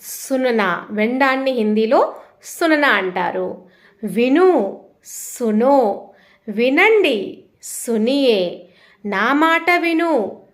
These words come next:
మేరీ బాత్ సునో. నా మాట వినండి, మేరీ బాత్ సునియే. అతని మాట వినవద్దు లేదా ఆమె మాట వినవద్దు.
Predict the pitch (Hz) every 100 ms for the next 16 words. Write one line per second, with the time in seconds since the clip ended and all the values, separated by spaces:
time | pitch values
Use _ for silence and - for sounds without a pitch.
0 | 214 208 208 226 269 349 269 220 208 208
1 | - 185 190 180 175 - _ _ _ _
2 | 208 190 220 294 339 349 359 370 339 339
3 | 359 349 311 247 185 - _ 214 202 190
4 | 202 294 349 196 196 247 - 208 190 190
5 | 214 202 185 330 403 381 403 302 254 247
6 | 392 240 196 185 180 180 190 185 - -
7 | 202 226 330 269 208 285 370 320 254 247
8 | 311 233 190 185 180 180 190 185